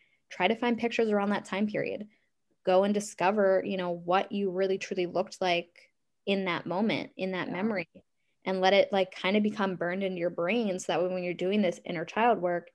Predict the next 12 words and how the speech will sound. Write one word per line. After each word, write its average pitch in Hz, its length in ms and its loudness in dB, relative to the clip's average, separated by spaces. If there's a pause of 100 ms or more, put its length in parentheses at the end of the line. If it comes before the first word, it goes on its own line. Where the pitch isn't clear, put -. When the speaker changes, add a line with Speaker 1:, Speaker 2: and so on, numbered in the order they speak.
(300)
Speaker 1:
it 185 100 -2
becomes 185 340 -4
easier 190 320 -2
to 180 60 0
pull 196 260 -2
up 190 220 0
that, 175 280 -6 (180)
that 170 140 -6
memory, 185 360 0
that 160 280 -4
visualization, 175 920 -2 (420)
and, 170 220 -10